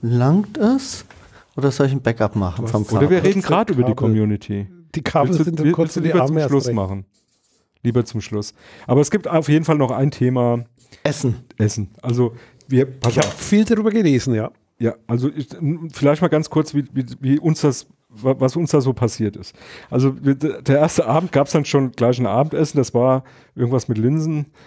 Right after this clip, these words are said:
Speaker 3: irgendwas sag ich extra, weil man wusste es nicht so genau. Das
Speaker 2: Ja,
Speaker 3: war
Speaker 2: ihr
Speaker 3: auf
Speaker 2: habt
Speaker 3: jeden
Speaker 2: ein
Speaker 3: Fall
Speaker 2: Bild geschickt. Das
Speaker 3: so
Speaker 2: war,
Speaker 3: Bau-
Speaker 2: war das das vom ersten Abend,
Speaker 1: Nein.
Speaker 2: oder?
Speaker 3: Nee, das war dann vom zweiten.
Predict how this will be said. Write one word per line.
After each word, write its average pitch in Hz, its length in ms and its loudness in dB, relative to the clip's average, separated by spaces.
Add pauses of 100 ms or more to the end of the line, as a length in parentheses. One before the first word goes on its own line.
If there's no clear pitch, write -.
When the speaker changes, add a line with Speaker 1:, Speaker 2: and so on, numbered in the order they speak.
(220)
Speaker 3:
irgendwas 120 440 2
sag 120 180 2
ich 120 100 -6
extra, - 360 0
weil 120 160 2
man 113 360 -2
wusste 135 260 -2
es 104 60 -8
nicht 117 180 2
so - 120 -6
genau. 139 280 0
Das 131 100 0
Speaker 2:
Ja, 165 40 2
Speaker 3:
war 170 60 4
Speaker 2:
ihr 151 40 4
Speaker 3:
auf 131 40 4
Speaker 2:
habt - 100 2
Speaker 3:
jeden 143 120 4
Speaker 2:
ein - 20 0
Speaker 3:
Fall 175 100 2
Speaker 2:
Bild 185 140 -2
geschickt. 131 300 -2
Das 123 80 -4
Speaker 3:
so 135 80 4
Speaker 2:
war, 147 80 2
Speaker 3:
Bau- 131 140 4
Speaker 2:
war - 60 2
das 185 140 0
das - 160 -2
vom 208 160 -2
ersten 190 280 -6
Abend, 180 260 -2
Speaker 1:
Nein. - 100 0
Speaker 2:
oder? 185 140 0
Speaker 3:
Nee, 131 160 2
das 127 160 0
war 127 80 2
dann 123 140 0
vom 123 140 -2
zweiten. 104 360 -2